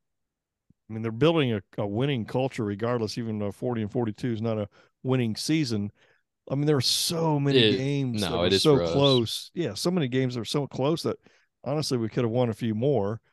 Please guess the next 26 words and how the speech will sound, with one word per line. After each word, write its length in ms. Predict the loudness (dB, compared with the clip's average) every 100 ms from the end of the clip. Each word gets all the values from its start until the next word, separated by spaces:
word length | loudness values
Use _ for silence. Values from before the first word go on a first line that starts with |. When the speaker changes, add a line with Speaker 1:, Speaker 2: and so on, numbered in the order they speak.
| 0
Speaker 1:
which, 260 | 0 0 -4
obviously, 500 | -2 0 0 0 0
there's 160 | -2
probably 240 | -2 -2 -2
some 140 | -4
of 60 | -4
the 80 |
games 220 | -2 -4 -4
that 60 |
we 80 | -8
could 140 | -12
have 80 | -10
lost 340 | -6 -6 -6 -6
as 120 | -2
well. 220 | 0 0
I 80 | -2
get 180 | -2 -4
all 180 | -4 -6
that. 280 | -6 -6 -8 _ _ _ _ _ -10
'Cause 120 | 0
we 120 | 4
were 80 | 4
asking 340 | 4 0 -4 -6
the 80 |
question 480 | -2 0 0 -2 -8
Sunday, 680 | -6 -4 -4 -4 -4 -4 -8